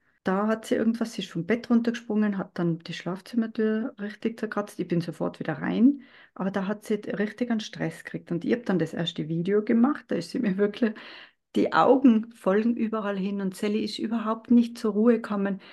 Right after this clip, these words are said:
Und ich, ich denk mir oft, wie schlimm ist das für eigentlich für die Sally gewesen dazu mal, weil sie, sie hat,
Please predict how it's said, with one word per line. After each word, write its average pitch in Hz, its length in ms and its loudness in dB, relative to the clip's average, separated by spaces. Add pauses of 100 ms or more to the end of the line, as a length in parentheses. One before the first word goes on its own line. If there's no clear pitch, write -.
(260)
Und 190 140 0
ich, 180 220 -6
ich 180 140 -4
denk 190 260 -2
mir 214 120 0
oft, 190 280 -8
wie 180 200 -2
schlimm 247 420 4
ist - 320 -2
das 247 140 -4
für 233 320 0
eigentlich 214 480 -4
für - 100 -10
die 185 80 -4
Sally - 400 -8
gewesen 185 400 0
dazu 196 320 -4
mal, 254 200 2 (840)
weil 214 140 6
sie, 208 420 0 (300)
sie 208 200 -4
hat, 202 140 -8